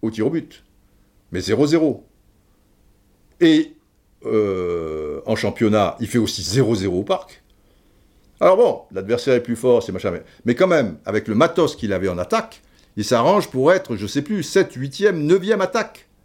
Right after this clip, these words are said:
C'est pas un football spectaculaire, un football d'attaque, euh, Galtier, c'est pas son truc. Et là, il arrive au P S G,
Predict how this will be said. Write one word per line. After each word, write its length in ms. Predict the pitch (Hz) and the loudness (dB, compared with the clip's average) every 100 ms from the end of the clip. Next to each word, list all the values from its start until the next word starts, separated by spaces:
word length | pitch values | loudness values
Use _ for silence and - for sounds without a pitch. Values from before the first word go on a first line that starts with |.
| _ _ _ _ | _ _ _ _
C'est 240 | - 98 | -14 -12
pas 2000 | - 226 226 220 202 190 180 170 160 151 135 - 62 57 57 53 50 50 - 58 | -2 2 2 2 2 0 0 0 -2 -2 -4 -4 -4 -6 -6 -6 -8 -10 -10 -12
un 40 | |
football 300 | 98 104 107 | -12 -8 -6
spectaculaire, 960 | 107 - 98 113 - 127 226 240 220 175 | -6 -8 -6 -6 0 2 4 2 2 2
un 140 | 131 | 0
football 360 | 120 120 110 113 | 0 -4 -2 0
d'attaque, 540 | 104 98 208 226 226 | 0 0 2 0 0
euh, 460 | 131 120 110 101 98 | 2 2 4 2 2
Galtier, 360 | 95 113 208 208 | 0 -2 0 -2
c'est 100 | 143 | 0
pas 120 | 120 | 0
son 140 | 160 | 0
truc. 200 | 180 180 107 | 0 0 2
Et 100 | 123 | 4
là, 160 | 190 | 4
il 100 | 180 | 4
arrive 300 | 170 160 139 98 - | 2 2 0 -4 -8
au 60 | 107 | -6
P 220 | 113 107 | -2 -2
S 60 | |
G, 360 | 117 170 233 220 | 0 0 0 0